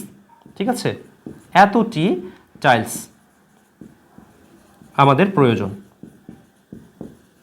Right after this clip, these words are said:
এখন চলুন আমি আপনাদেরকে দেখাতে চাই যে এই যে এখানে আমরা বললাম যে এক বর্গ গজ, এই এক বর্গ গজ ইকুয়াল নয়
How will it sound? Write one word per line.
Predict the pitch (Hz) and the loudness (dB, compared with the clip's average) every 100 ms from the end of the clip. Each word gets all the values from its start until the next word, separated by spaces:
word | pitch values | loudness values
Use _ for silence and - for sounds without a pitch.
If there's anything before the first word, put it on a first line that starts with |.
| _ - - _ - | _ -20 -20 _ -2
এখন | 156 220 196 | 4 4 4
চলুন | 156 160 - - - _ - 165 | 4 2 0 -10 -20 _ -2 4
আমি | 165 | 4
আপনাদেরকে | 185 190 196 175 139 | 4 2 4 6 6
দেখাতে | 147 220 226 226 | 6 6 6 4
চাই | 131 165 151 | 2 0 -6
যে | 175 240 | 4 8
এই | 240 | 10
যে | 262 | 8
এখানে | 247 240 233 | 8 8 8
আমরা | 226 175 | 8 6
বললাম | 175 202 151 147 - - 147 | 8 8 8 4 -10 -10 -4
যে | 190 190 214 | -2 6 6
এক | 240 175 | 6 4
বর্গ | 185 190 190 170 165 | 6 6 4 4 6
গজ, | 156 - - - _ _ _ _ _ - | 6 4 -6 -20 _ _ _ _ _ 0
এই | 208 214 180 | 2 4 6
এক | 226 220 175 | 6 6 6
বর্গ | 185 190 220 165 | 6 8 6 8
গজ | 170 196 233 - 190 | 8 8 4 -2 -2
ইকুয়াল | 202 196 156 | 4 4 4
নয় | 160 196 | 6 6